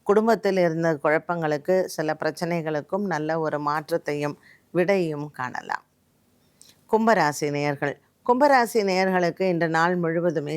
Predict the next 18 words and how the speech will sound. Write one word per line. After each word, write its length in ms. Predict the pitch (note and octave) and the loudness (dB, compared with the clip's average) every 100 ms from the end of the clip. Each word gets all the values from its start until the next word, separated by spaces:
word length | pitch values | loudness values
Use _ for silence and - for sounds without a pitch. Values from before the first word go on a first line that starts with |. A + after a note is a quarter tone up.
| - - | -6 -4
சந்தோஷமான 680 | E3+ G3 F#3+ G3 F3 E3 D#3+ | -2 0 -2 -2 -2 -2 -2
நாளாக 380 | D3 D3+ D3 C#3+ D3+ | -2 0 0 -2 -4
அமையும். 340 | C#3 C#3+ D3 C#3 _ _ _ _ _ - | -6 -6 -6 -8 _ _ _ _ _ -2
பல 180 | F3 F#3 F3+ | 0 2 2
நாட்களாக 600 | D#3+ - E3 D#3 D3+ G#3 G3 | 0 -2 2 2 2 -2 -2
பெரியவர்களின் 680 | E3+ F3 E3+ D#3+ D#3 D#3 D#3 | 0 0 0 0 -2 -2 -2
உடல் 240 | D#3 E3+ D#3+ | -2 0 0
ஆரோக்கியத்தில் 560 | D3+ D#3 D3 D3 D#3+ D3+ | 0 -2 -6 -4 -4 -2
இருந்து 260 | D3 D#3 D#3 | -2 -2 -2
வந்த 160 | D3+ D3 C#3+ | -2 -4 -4
பிரச்சனைகள் 600 | D#3+ C#3+ G3 F3 D3 D3 D3 | -4 -4 -4 -2 -4 -6 -4
தீரும். 340 | C#3+ C#3 C#3 - _ - _ - G#3+ | -4 -4 -6 -12 _ -20 _ 0 2
இன்று 240 | A3 A3 F#3 - | 4 4 4 4
கும்பராசி 540 | G3+ G#3+ A3+ A3 G3+ F3 | 2 4 4 2 0 -2
அன்பர்களுக்கு 600 | E3 E3+ E3 D#3+ D#3 F3+ E3+ | 0 0 0 0 0 0 0
நற்செய்திகள் 640 | D#3+ - G#3+ F#3+ D#3+ D#3 C#3+ D#3 | -2 0 0 2 0 -2 -4 -4
காத்திருக்கிறது. 720 | D3+ D#3 D3 D3 D3+ C#3+ C#3+ - _ _ _ _ - | -4 -2 -4 -2 -4 0 -2 -2 _ _ _ _ 0
குடும்பத்தில் 580 | F3+ F3 E3+ - G#3+ | 2 2 0 2 0